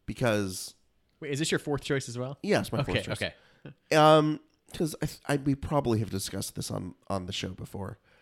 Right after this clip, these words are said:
Speaker 1: God bless my mom. She had no idea of what a nutritional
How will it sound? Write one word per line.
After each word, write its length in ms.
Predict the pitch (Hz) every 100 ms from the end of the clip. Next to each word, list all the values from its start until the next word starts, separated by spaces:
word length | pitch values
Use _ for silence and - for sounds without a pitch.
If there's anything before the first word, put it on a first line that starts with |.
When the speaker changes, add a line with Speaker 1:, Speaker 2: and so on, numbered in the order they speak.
| _ _ _ _ -
Speaker 1:
God 240 | 160 190
bless 260 | 151 139 -
my 80 |
mom. 380 | 110 92 92 87 - _ _ _ _ _ _
She 320 | - - 175
had 260 | 170 147 117 107
no 580 | 110 110 117 117 113 -
idea 640 | 107 98 - 95 90 87 80 _
of 440 | 87 87 87 98 - _ _ _ _ _ -
what 160 | 104
a 80 | 92
nutritional 840 | 92 90 - 101 - 92 85 87